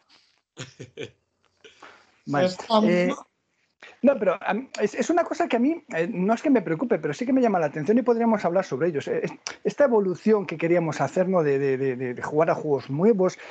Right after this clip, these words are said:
Speaker 2: y contar la, la, nu-, nuestra experiencia de, de, de si era algo agradable o si se, se nos había vuelto, eh, nos había estoupado la cabeza con tanta historia, con tantas reglas, con tanto,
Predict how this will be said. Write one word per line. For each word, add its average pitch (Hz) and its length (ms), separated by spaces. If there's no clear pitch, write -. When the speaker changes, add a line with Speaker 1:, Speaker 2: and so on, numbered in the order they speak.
Speaker 2:
y 147 80
contar 170 360
la, 160 180
la, 143 280
nu-, - 960
nuestra 170 300
experiencia 190 720
de, 160 200
de, 165 200
de 165 180
si 170 180
era 202 320
algo 190 180
agradable 185 500
o 165 80
si 175 180
se, 175 220
se - 140
nos 147 160
había 180 200
vuelto, 175 460
eh, 156 420
nos 165 240
había 190 140
estoupado 165 720
la 151 120
cabeza 165 440
con 165 180
tanta 160 260
historia, 190 380
con 160 160
tantas 160 340
reglas, 180 400
con 160 180
tanto, 160 360